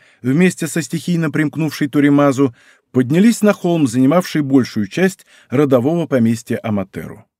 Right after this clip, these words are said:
Склоны холма густо поросли лесом, но на самой вершине оставался свободный пятачок размером с баскетбольную площадку.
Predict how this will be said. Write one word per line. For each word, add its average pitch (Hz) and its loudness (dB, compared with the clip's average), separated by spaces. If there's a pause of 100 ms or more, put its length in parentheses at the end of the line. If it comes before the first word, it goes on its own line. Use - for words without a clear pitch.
(520)
Склоны 196 2
холма 180 2
густо 165 -4
поросли 120 -4
лесом, 165 -2 (420)
но 110 4
на 180 2
самой 214 2
вершине 202 0
оставался 185 -2
свободный 123 -2
пятачок 101 -2 (260)
размером 143 2
с 120 -2
баскетбольную 117 0
площадку. - -8